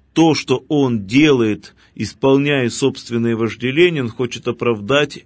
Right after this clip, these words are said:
это совершением добра, он хочет представить это добрым. И таким образом, чем больше он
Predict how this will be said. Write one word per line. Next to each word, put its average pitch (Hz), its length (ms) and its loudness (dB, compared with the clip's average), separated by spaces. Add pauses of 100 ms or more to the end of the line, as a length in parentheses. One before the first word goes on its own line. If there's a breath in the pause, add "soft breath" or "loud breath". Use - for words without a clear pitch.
это 123 420 -2 (380 soft breath)
совершением 117 1000 -2
добра, 120 400 0
он 101 120 -4
хочет 117 380 -6
представить 135 640 -2
это 123 260 0
добрым. 110 840 -2 (440 soft breath)
И 120 100 -2
таким 131 360 -2
образом, 131 560 0
чем 135 380 0
больше 139 640 2 (160)
он 135 480 2